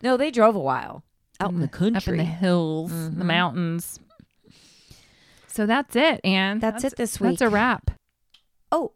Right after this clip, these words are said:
Speaker 1: did you see that Below Deck Sailing Yacht is on.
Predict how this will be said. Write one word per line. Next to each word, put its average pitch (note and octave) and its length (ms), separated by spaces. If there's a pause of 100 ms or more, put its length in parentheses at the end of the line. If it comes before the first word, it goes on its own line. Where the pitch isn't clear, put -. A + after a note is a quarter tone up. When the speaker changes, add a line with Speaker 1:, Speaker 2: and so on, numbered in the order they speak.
(380)
Speaker 1:
did A3 180
you C4 120
see D4+ 180
that B3+ 180
Below A3 400
Deck F#3 580 (420)
Sailing C4+ 420
Yacht - 180 (100)
is E3 160
on. - 180